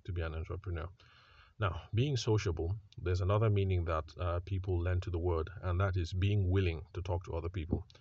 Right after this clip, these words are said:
So do you have to be at least willing to talk to other people despite what your temperament is? And the answer is yes. Now, this is why you can't hate people or not be willing to talk to people and in, um,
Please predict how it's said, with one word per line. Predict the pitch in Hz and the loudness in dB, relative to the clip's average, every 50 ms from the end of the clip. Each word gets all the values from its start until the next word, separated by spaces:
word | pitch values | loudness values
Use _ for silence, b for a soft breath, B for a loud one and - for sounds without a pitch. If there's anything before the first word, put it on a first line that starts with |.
| B B B B B B | B B B B B B
So | - - 104 - | -2 -2 -2 0
do | - 107 | -2 -2
you | 123 | -2
have | 139 156 151 - | 0 -2 -2 -2
to | - | 0
be | 120 113 | 0 2
at | 110 101 | 2 2
least | 107 117 104 85 | 2 0 0 0
willing | 92 90 90 120 143 131 104 82 80 - - - - - | -2 0 0 2 2 2 2 0 -2 -6 -10 -14 -12 -10
to | - 98 | -6 -2
talk | - 113 104 - | -2 -2 -2 -2
to | - - | -4 -2
other | - 104 104 104 | 0 0 0 0
people | 95 104 95 92 92 87 87 87 - b b b b b _ - | 0 0 -2 -2 -2 -2 -2 -4 -6 b b b b b _ -4
despite | 98 92 92 104 101 69 | -4 -2 0 0 0 0
what | 92 92 90 | 0 0 -2
your | 80 | -2
temperament | - - 92 92 - 92 90 87 82 | -2 -2 -2 -2 0 0 0 0 0
is? | 85 80 78 90 - B B B B B B B - | -2 -4 -4 -6 -10 B B B B B B B -2
And | 92 92 87 | 0 0 0
the | - - | 2 2
answer | 92 101 92 - - 92 82 - - | 2 0 0 0 -2 -2 -2 -4 -4
is | - 92 85 80 78 78 - - - _ _ - - | -4 -4 -4 -4 -4 -8 -10 -12 -16 _ _ -12 -6
yes. | 85 90 90 87 82 - - - - - - - - - - - - - - | -2 0 0 0 0 0 -4 -8 -10 -12 -14 -18 -20 -20 -20 -20 -20 -18 -6
Now, | - 110 101 87 85 - B B B B B B B B B _ | -2 0 0 0 0 -4 B B B B B B B B B _
this | 92 90 110 110 - - | 0 2 2 2 2 2
is | 95 92 92 | 0 0 2
why | 95 98 98 98 95 95 98 101 101 - - - | 4 4 6 6 6 4 4 2 0 -4 -10 -10
you | - 85 85 | -8 -6 -6
can't | - - 110 98 95 95 95 92 - - - - - _ _ _ _ _ _ | -4 -2 0 0 2 0 0 -2 -4 -10 -16 -20 -20 _ _ _ _ _ _
hate | - 82 98 104 104 | -4 0 0 0 0
people | 101 104 90 85 - 90 95 131 - - - - | 0 0 -2 0 0 0 -2 -2 -4 -8 -6 -2
or | 95 90 | 0 2
not | 92 101 98 | 2 2 2
be | 92 85 | 2 0
willing | 82 87 92 98 92 | 0 0 0 0 0
to | 95 92 | -2 -2
talk | - 98 95 90 | -2 -2 -2 -2
to | - 90 | -4 -4
people | - 90 85 90 90 85 82 90 - | -6 -4 -2 -2 -2 -2 -2 -4 -6
and | - 85 82 - | -6 -6 -4 -2
in, | 92 90 85 80 80 80 80 78 76 - - - - _ _ - | -2 -2 0 -2 -2 -4 -6 -8 -8 -10 -14 -20 -20 _ _ -10
um, | - 80 78 78 80 80 76 - 98 | -8 -6 -6 -6 -8 -8 -10 -10 -12